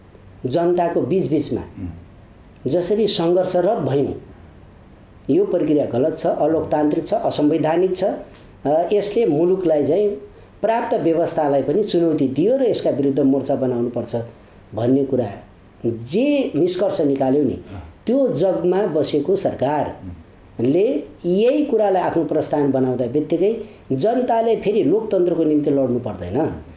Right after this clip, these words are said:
Speaker 1: संविधान कार्यान्वयनको निम्ति फेरि लड्नु पर्ने छैन, अ, मुलुकको अस्मिता र अस्तित्वको निम्ति फेरि लड्नु पर्ने छैन भन्ने अभिभावकत्व गर्न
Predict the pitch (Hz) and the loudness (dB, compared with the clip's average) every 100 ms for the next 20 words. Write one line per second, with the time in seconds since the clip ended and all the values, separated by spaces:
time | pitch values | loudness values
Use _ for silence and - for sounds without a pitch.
0 | - - 180 202 185 220 208 175 185 190 | -6 -2 0 0 0 0 0 2 2 2
1 | 180 175 165 160 165 185 247 208 165 151 | 2 2 2 2 -2 0 2 2 2 2
2 | 147 139 131 127 123 98 170 147 - - | 2 0 0 0 -2 0 -2 -2 -6 -18
3 | - - - 131 139 139 208 254 - 233 | -20 -20 -6 0 2 2 2 0 2 0
4 | 240 - - - 196 196 196 196 202 170 | 0 -2 -6 0 0 2 2 2 2 0
5 | - 208 202 175 170 160 160 - 247 151 | 0 -2 0 2 2 2 -2 0 0 2
6 | 160 151 147 151 135 131 131 123 151 117 | 2 2 0 2 2 0 0 2 0 -2
7 | - - - 104 101 147 208 285 - 196 | -10 -20 -14 -8 -2 0 2 0 0 0
8 | 208 196 214 214 233 233 240 185 151 160 | 2 2 0 0 0 0 0 2 2 0
9 | 254 | -2